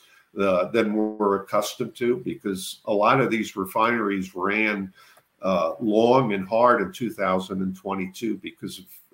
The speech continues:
you know, the tremendous profits and the need for the product. So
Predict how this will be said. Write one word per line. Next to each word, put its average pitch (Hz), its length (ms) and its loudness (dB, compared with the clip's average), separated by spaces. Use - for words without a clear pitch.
you 98 120 -8
know, 98 180 -6
the 92 60 -10
tremendous 98 540 -6
profits 117 680 -2
and 95 140 -6
the 90 80 -12
need 98 340 -4
for 87 100 -10
the 82 180 -16
product. 110 500 0
So 98 400 -2